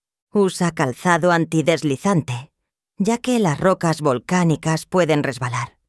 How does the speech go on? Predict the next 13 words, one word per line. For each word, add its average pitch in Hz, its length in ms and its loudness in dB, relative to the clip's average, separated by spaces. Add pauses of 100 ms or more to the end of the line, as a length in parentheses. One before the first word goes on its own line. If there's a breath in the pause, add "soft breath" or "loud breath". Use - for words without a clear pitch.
(1040)
Ten 233 260 4
cuidado 185 580 2
con 170 160 4
las 143 180 0
corrientes 160 880 0
y 160 80 2
las 139 240 -2
zonas 165 400 4
profundas. 131 840 -2 (840)
Respeta 196 680 -4
el 190 100 0
entorno 180 580 4
natural 139 760 0